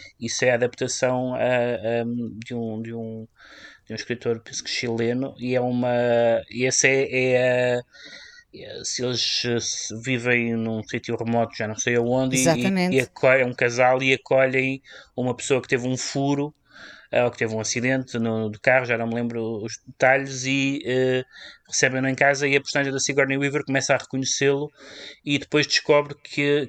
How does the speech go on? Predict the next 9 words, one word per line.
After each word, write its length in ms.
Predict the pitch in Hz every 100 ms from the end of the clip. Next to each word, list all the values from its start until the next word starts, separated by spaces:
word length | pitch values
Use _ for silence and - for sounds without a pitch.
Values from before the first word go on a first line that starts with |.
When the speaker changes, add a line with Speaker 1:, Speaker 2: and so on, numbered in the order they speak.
| -
Speaker 1:
que 160 | -
ele, 640 | 139 143 143 143 143 143 127
ou 140 | 113
lembra-se 500 | 123 131 131 131 -
que 140 | - 135
ele 160 | 131
era 120 | 131
o 60 | 131
médico 520 | 127 127 123 131 -